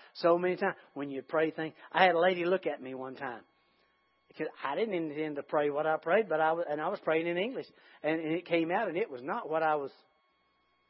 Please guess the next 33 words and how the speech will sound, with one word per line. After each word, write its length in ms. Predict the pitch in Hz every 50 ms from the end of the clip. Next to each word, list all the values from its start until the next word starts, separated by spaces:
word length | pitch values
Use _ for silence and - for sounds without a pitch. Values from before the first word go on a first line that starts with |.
| _ -
planning 240 | 160 165 170 170 165
on 120 | 165 151
saying. 280 | - 180 180 220 226 - - - _ _ _ _
But 120 | - 135 131
I 120 | 151 190
could 140 | - 156 -
tell 160 | 180 175 170
by 100 | 156 160
the 80 | 156 156
look 160 | 170 170 -
on 100 | 165 165
her 140 | 160 175 165
face, 300 | - 196 214 208 - 147
it 100 | 156 156
was 120 | 135 127
exactly 440 | 131 117 - 147 160 185 - - 135
what 160 | 131 139 139
the 80 | - 131
Lord 200 | 139 143 135 127
once 200 | 139 143 131 -
said. 240 | 160 180 175 - - - _ _ _ _ _ _ _ _ _ _ _ _ _ _ _ _ _ _ _ _ _ _ _ -
You 120 | 139 156
know? 240 | 165 185 220 247 226 - _ _ _ _ _ _ _ _ _ _ _ _ _ _ _ _ _ -
What 240 | - 233 254 262 -
is 160 | 233 226 220 226 -
this? 220 | 226 214 175 - - - - _ _ _ _ _ _ _ _ _ _ - - - _ _ _ _
You 200 | 156 165 190 202
are 80 | 185
the 160 | 156 156 147 151
answer 360 | 151 156 151 147 - 131 113 - -
to 60 | 139
the 100 | 113 117
world. 320 | 104 110 110 101 98 87